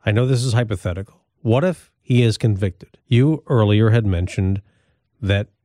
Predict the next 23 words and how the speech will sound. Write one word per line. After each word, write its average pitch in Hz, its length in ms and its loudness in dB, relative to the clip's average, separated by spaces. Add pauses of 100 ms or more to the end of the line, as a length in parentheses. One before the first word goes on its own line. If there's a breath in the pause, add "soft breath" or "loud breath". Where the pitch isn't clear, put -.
(120)
he 113 140 0
could 104 200 -2
face 98 460 -2 (160)
time 120 260 -2
in 101 140 -2
prison. 113 480 -8 (240)
This 175 160 0
is 226 140 0
a 190 60 2
man 139 240 0
running 170 280 0
for 131 120 -2
president 123 440 0
again. 82 300 -12 (420)
What 170 320 -2
do 165 100 -6
you 208 120 0
do? 208 420 0 (180)
How 180 240 0
do 220 80 0
you 208 380 0
handle 120 480 0
that? 87 300 -16